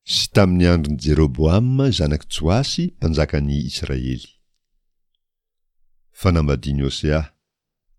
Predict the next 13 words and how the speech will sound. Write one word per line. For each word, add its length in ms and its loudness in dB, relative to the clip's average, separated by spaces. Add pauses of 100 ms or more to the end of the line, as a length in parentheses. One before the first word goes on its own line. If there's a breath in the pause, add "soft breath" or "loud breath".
(120)
teraka 400 2
i 140 0
Jezirela. 720 -4 (2250)
Tamin'ny 320 4
niandohany 560 6
nitenenan'i 680 4
Jehovah 360 4
tamin'i 360 0
Osea, 500 0
dia 140 2
hoy 200 0
Jehovah 440 -2
taminy, 600 -4